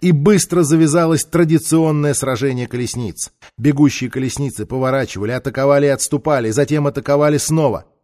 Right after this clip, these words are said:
Отряды распадались на меньшие группы, и по всей равнине отдельные колесницы яростно нападали друг на друга, колесо на колесо и солдат на солдата. Несмотря на ужасные потери, понесенные врагом в начале боя,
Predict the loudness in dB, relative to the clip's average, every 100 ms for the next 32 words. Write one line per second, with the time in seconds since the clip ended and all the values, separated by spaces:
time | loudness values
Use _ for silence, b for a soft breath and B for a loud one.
0 | _ -2 2 4 4 2 2 2 4 2
1 | 0 0 0 0 -2 0 2 0 0 0
2 | 2 2 0 2 4 4 2 2 2 2
3 | 2 0 -4 -4 4 4 6 2 0 0
4 | 0 0 0 2 0 B B 0 4 6
5 | 4 0 -4 -2 -2 0 0 0 0 0
6 | -4 2 2 0 -6 _ 0 6 6 4
7 | 0 0 0 -2 0 0 0 0 0 0
8 | 0 -4 -4 -8 -6 -6 -6 -8 -10 -20
9 | _ _ _ _ -10 -6 -6 -4 -4 -4
10 | -4 -6 -6 -6 -6 -8 -6 -8 -6 -8
11 | -8 -8 -6 -6 -6 -6 -6 -6 -6 -6
12 | -8 -6 -6 -2 -2 -2 -6